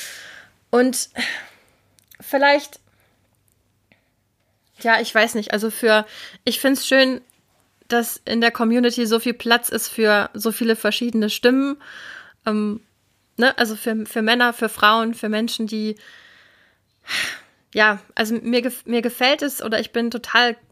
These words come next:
dankbar dafür, dass ich da jetzt so ein kleiner Teil von, von sein kann und dass manche vielleicht denken, "Annalena ist auch irgendwie, weiß nicht, alleinerziehende Mutter, berufstätig et cetera pp." Alles so ganz normale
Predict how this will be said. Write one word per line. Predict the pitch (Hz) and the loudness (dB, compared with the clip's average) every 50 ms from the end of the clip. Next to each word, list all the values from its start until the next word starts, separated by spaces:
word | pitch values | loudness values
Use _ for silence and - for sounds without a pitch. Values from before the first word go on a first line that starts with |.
| _ _ | _ _
dankbar | - 208 220 240 240 233 | -2 -2 0 0 0 0
dafür, | 214 220 226 - 226 | 0 0 0 0 0
dass | 208 220 226 220 | 0 0 0 0
ich | 220 - | -2 0
da | - 202 202 | 2 4 4
jetzt | 208 208 - | 2 2 0
so | 214 | -4
ein | 208 | -4
kleiner | - - 202 202 196 196 | -2 -2 -2 0 0 -2
Teil | - - - 190 196 | -4 -2 0 0 0
von, | 196 - 202 190 185 190 - - | 0 -2 -4 -2 -4 -4 -8 -10
von | - - 196 190 | -10 -6 -6 -4
sein | 185 185 180 175 180 | -2 -2 -4 -4 -6
kann | 185 - 190 180 | -8 -8 -8 -6
und | - 196 185 | -6 -4 -4
dass | 196 196 196 - | -4 -4 -4 0
manche | 202 190 220 226 - 226 | 0 0 0 0 -2 -6
vielleicht | - - 208 190 202 - - | -4 -2 -2 -2 -2 -2 -2
denken, | 208 208 208 202 208 196 190 196 - - - - - - _ _ _ _ _ _ _ _ _ _ _ | -2 -2 0 -2 -4 -4 -6 -8 -12 -18 -20 -20 -20 -20 _ _ _ _ _ _ _ _ _ _ _
"Annalena | - 220 226 220 220 220 233 254 254 240 226 | 0 2 2 4 4 4 6 6 6 4 4
ist | 220 - - | 4 2 4
auch | 214 220 220 - | 4 4 4 2
irgendwie, | - 226 220 220 208 - - 220 220 214 - - | 0 0 0 -2 -4 -4 -4 -4 -4 -4 -2 -2
weiß | 262 254 254 | -2 0 0
nicht, | 247 254 247 | 0 -2 0
alleinerziehende | 254 - 262 262 262 262 262 - 269 262 254 233 | 0 2 2 2 2 0 -2 -2 -2 0 0 2
Mutter, | 208 214 214 - 214 214 214 214 - - | 0 0 2 2 4 4 4 2 0 -2
berufstätig | 220 247 240 214 226 220 - - 240 208 233 220 | -2 -4 -2 -2 -2 -2 -2 -2 -2 -2 -2 -6
et | 233 220 | -6 -6
cetera | - 247 220 226 208 214 | -6 -4 -4 -2 -2 -2
pp." | 214 233 220 214 - 226 220 220 | 0 -2 -2 -2 0 0 2 2
Alles | - - 233 247 262 - | 2 2 2 2 0 -2
so | - 240 | -2 0
ganz | 208 214 208 247 269 - - - | 2 4 4 2 0 -4 -6 -6
normale | - 220 220 220 214 214 208 233 262 262 240 226 - | -4 -2 0 2 6 6 6 6 6 4 2 2 0